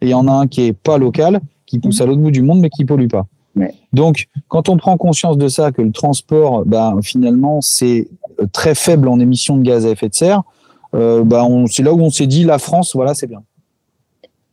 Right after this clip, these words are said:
Speaker 2: Ouais.
Speaker 1: Et il y a une autre chose qui est aussi hyper impactante, euh, c'est la saisonnalité. Euh, je donne cet exemple-là, la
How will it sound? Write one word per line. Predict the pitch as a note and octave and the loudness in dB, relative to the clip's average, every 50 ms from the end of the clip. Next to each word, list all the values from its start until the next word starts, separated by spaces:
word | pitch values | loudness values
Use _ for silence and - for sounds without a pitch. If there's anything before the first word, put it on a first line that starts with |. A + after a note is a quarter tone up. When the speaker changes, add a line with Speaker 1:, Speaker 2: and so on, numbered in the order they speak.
| - A3 | -4 -2
Speaker 2:
Ouais. | G#3+ G#2 - - - _ _ _ _ _ _ _ _ _ _ _ _ _ _ - - - _ | -2 -2 -4 -6 -12 _ _ _ _ _ _ _ _ _ _ _ _ _ _ -20 -20 -10 _
Speaker 1:
Et | C3+ C#3 C#3 D3+ - - | -2 -2 0 -2 -2 -2
il | C3+ | 0
y | C3 C3+ | 0 2
a | C3+ | 2
une | C#3 D3 D3+ E3 | 2 4 2 2
autre | E3 D#3 - | 2 0 0
chose | - - F3 E3 D3+ C3+ | -2 0 0 0 0 -2
qui | - - B2 | -2 -2 -2
est | A#2 | -2
aussi | A#2 A2 - - C#3 A#2 A2 - _ _ _ _ _ _ - | 0 -2 -2 -2 0 -2 -2 -2 _ _ _ _ _ _ 0
hyper | F#3 D#3 C3+ - D#3 C#3+ C3 B2+ | 2 2 2 2 0 0 0 0
impactante, | B2 A2+ B2+ A#2+ A2+ - - E3 D#3+ F#3 G3 - - - _ _ _ _ _ _ _ _ _ - | 0 0 -2 -2 -4 -4 -2 0 0 0 0 -2 -8 -14 _ _ _ _ _ _ _ _ _ -4
euh, | B2 A#2 A#2 A#2 A#2 A#2 A2+ A2+ A2+ - | -2 0 2 2 2 2 2 0 0 -2
c'est | B2 - - C#3+ C#3+ D3+ - | -2 -2 0 0 0 0 0
la | B2 C3 B2+ A#2+ | 0 0 0 0
saisonnalité. | - - - D#3 D3 D3 D3+ D3 C#3+ C#3 C#3 C3 B2 - A2+ A2 - _ _ _ _ _ _ _ _ _ - - _ - _ _ _ _ - | -2 0 0 0 2 2 2 2 2 2 0 0 -2 -4 -6 -8 -8 _ _ _ _ _ _ _ _ _ -20 -20 _ -20 _ _ _ _ -4
Euh, | A#2+ A#2+ A#2+ A#2 A2+ A2+ A2 A2 A2 G2 A2+ | -2 0 0 0 0 0 0 0 0 0 0
je | G#2 G2+ G#2 | 0 0 0
donne | G#2+ B2+ C3 C3+ C3+ B2+ A#2 | 0 2 2 2 2 2 0
cet | - C#3+ C3+ B2+ - | 0 -2 -2 0 -2
exemple-là, | C3+ B2 A#2+ C3 C3 C3 - D3 C#3+ C#3+ E3+ F#3 F3+ F3 D3+ | -2 0 0 0 0 0 0 0 0 2 2 2 2 0 0
la | A2 B2 B2 B2 B2 B2 A#2+ A#2+ A#2 A#2 A#2 A2+ A2+ A2 A2 | 0 -2 -2 0 0 0 0 0 0 0 0 0 0 0 0